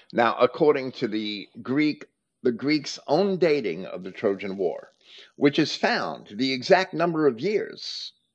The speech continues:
is found in Thucydides, the historian. He was the second notable linear prose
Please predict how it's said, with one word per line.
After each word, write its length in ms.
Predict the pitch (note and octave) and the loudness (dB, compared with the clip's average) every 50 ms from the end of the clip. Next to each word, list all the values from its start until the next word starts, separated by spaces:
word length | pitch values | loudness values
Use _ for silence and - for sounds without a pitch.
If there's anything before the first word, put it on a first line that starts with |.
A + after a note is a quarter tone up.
| _ - | _ -2
is 180 | B2+ C3 - | -2 -2 -2
found 460 | - - B2+ A#2 B2 A#2+ A#2+ C3 B2+ | -2 -2 -2 0 0 0 -2 -2 -4
in 380 | - - - A#2 A#2 A2 A2+ A2+ | -6 -4 -2 -2 -2 -2 -2 -4
Thucydides, 1120 | - - - B2 G#2+ - - - D3 B2+ A2 G#2+ F2 D2+ C#2 G#1+ - - - - - - - | -4 -4 -4 -2 -2 -4 2 4 4 4 4 2 -4 -4 -8 -12 -16 -18 -16 -16 -16 -10 -6
the 80 | - F#2+ | -6 -4
historian. 720 | - - G2+ F2 - - A2+ F#2+ F2 C2+ C2+ C#2+ - - _ _ _ _ _ _ _ _ _ - - - - - - - - - _ | -4 -4 -4 -6 -4 -4 -2 -2 -2 -4 -8 -14 -16 -18 _ _ _ _ _ _ _ _ _ -20 -20 -20 -20 -20 -20 -20 -20 -20 _
He 160 | - - B2+ | 0 2 2
was 240 | A#2+ A#2+ A#2+ A2 - | 4 4 2 2 0
the 300 | - A2 G#2 G2+ F#2+ F2 | -2 -2 -2 -2 -4 -8
second 640 | - - - - - E3+ - - C3+ B2 A2+ - - - - _ _ _ _ _ _ _ _ _ _ _ _ _ _ _ _ _ _ _ _ _ _ _ _ _ _ _ _ _ _ _ _ - | -10 -6 0 2 2 2 2 0 -2 -2 -4 -6 -10 -18 -20 _ _ _ _ _ _ _ _ _ _ _ _ _ _ _ _ _ _ _ _ _ _ _ _ _ _ _ _ _ _ _ _ -2
notable 760 | C3+ B2+ B2+ B2+ C3 B2 A2 F#2 A#2+ A#2+ A2+ G#2 - - - _ _ _ _ _ _ _ _ _ _ _ _ _ _ _ _ _ _ _ _ _ _ _ _ _ | 4 6 6 6 6 4 4 4 4 4 4 2 0 -4 -12 _ _ _ _ _ _ _ _ _ _ _ _ _ _ _ _ _ _ _ _ _ _ _ _ _
linear 720 | - C3+ C3 C3+ C3+ C#3 C3 B2+ B2 A#2+ A#2+ A#2 A#2 A2+ - _ _ _ | -4 0 2 2 2 2 2 0 0 2 0 0 -2 -6 -10 _ _ _
prose 920 | - - - C3 B2+ B2 A#2+ A#2+ A#2+ A#2 A#2 A2+ - - - - - - | -8 0 4 6 8 8 8 6 6 4 0 -4 -6 -8 -8 -10 -12 -14